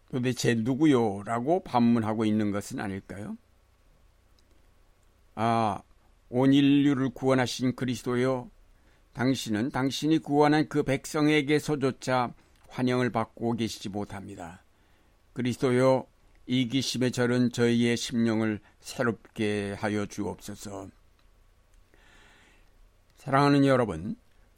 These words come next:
뒤뚱거리는 새끼 나귀를 타고 입성하시는 예수님을 비웃으며 "이 사람은 도대체 누구냐?"라고 묻는 사람들을 향하여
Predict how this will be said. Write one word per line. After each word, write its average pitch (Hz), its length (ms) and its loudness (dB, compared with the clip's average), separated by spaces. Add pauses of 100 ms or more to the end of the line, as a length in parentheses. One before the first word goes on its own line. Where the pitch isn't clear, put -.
뒤뚱거리는 151 880 4
새끼 - 400 -6
나귀를 139 380 0
타고 135 340 -2
입성하시는 127 760 -2
예수님을 120 680 0
비웃으며 123 720 -2 (640)
"이 104 80 -8
사람은 127 360 2
도대체 123 460 0
누구냐?"라고 120 880 2
묻는 143 460 2
사람들을 120 640 0
향하여 92 520 -8